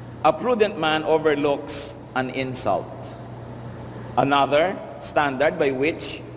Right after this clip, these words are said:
wisdom might be gauged." Ang tao daw pong mahusay, marunong, mapag-isip, ay maraming pinapalampas,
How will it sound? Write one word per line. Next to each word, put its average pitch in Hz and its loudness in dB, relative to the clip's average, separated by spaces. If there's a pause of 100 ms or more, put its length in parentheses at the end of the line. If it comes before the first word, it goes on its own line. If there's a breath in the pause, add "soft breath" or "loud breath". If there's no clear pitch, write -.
(260)
wisdom 143 2 (160)
might 120 0
be 156 2
gauged." - 0 (880)
Ang 131 2
tao 165 6
daw 170 2
pong 160 -6
mahusay, 165 2
marunong, 151 -2 (320)
mapag-isip, 147 2 (800)
ay 190 4 (880)
maraming 180 2
pinapalampas, 143 0